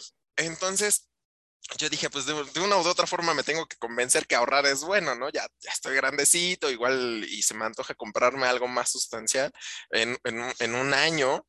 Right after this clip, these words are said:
Y eso hice, eso hice. Empecé a guardar tres mil pesos, cuatro mil pesos cada quincena, este, y, y, y, pero nunca menos de tres mil.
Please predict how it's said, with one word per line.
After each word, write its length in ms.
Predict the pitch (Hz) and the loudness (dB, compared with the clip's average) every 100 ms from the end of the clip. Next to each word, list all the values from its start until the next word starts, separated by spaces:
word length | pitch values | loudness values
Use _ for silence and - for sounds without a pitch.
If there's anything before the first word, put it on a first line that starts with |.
| - - - | -20 -20 -6
Y 140 | 139 214 | 2 4
eso 200 | 226 254 | 4 4
hice, 340 | 240 214 185 _ _ _ _ - | 4 4 0 _ _ _ _ -6
eso 260 | 180 196 220 | -2 -2 -2
hice. 320 | 202 190 160 - - | 0 0 -2 -8 -8
Empecé 320 | 135 165 208 | -4 2 2
a 40 | 190 | 2
guardar 440 | 196 190 180 180 | -2 -4 -2 -4
tres 280 | - 147 139 | -6 -6 -6
mil 180 | 143 143 | -8 -4
pesos, 560 | 170 196 202 - 185 - | 0 2 0 -2 -6 -8
cuatro 300 | 139 - 139 | -8 -6 -4
mil 220 | 156 165 | -4 -4
pesos 440 | - 180 - 175 - | 0 0 2 0 0
cada 220 | 170 165 | 2 0
quincena, 640 | 131 127 165 175 180 180 - - - - | 0 2 4 4 2 0 -2 -18 -16 -10
este, 800 | 120 117 - 117 117 117 113 - | -4 0 2 2 0 0 -4 -6
y, 300 | 120 120 120 - | -6 -6 -8 -8
y, 340 | 127 131 - | -6 -8 -8
y, 540 | 139 139 135 131 135 - - | -8 -6 -6 -4 -6 -6 0
pero 220 | 170 185 | 2 2
nunca 340 | 208 226 208 | 0 0 -2
menos 280 | 190 180 170 | 0 0 0
de 80 | 147 | -2
tres 240 | 120 113 131 | -2 -2 -2
mil. 180 | 117 | -4